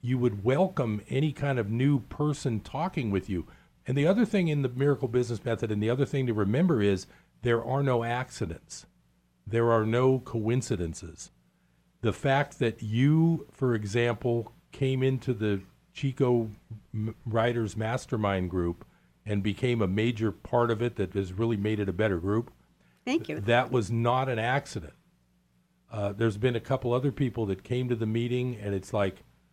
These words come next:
Speaker 1: this is exactly what this group needed, and it happened.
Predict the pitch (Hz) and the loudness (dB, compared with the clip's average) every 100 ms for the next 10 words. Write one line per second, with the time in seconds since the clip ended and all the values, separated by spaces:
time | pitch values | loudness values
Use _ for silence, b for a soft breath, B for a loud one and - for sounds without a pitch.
0 | _ _ 117 113 117 101 95 87 107 120 | _ _ -6 -4 -4 -6 -8 -4 -2 -2
1 | - 123 117 117 117 - - 117 104 113 | -2 -2 -2 -2 -2 -4 -2 -2 -2 -4
2 | 120 127 110 98 90 - 107 104 - - | -2 -2 -2 -2 -6 -6 -6 -6 -14 -20